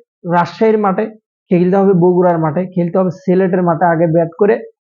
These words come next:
মরদ মানুষের মতো টার্গেট দেওয়া লাগে একশো আশি, সেটা বোলিং দিয়ে ডিফেন্ড করা লাগে।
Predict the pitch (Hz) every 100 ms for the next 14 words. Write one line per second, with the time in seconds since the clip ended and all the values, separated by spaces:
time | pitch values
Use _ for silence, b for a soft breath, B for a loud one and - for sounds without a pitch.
0 | 196 185 180 160 165 160 196 196 208 190
1 | 170 180 175 196 196 196 202 160 - 175
2 | 156 233 285 _ _ _ - 190 175 185
3 | 190 202 202 165 190 185 175 156 147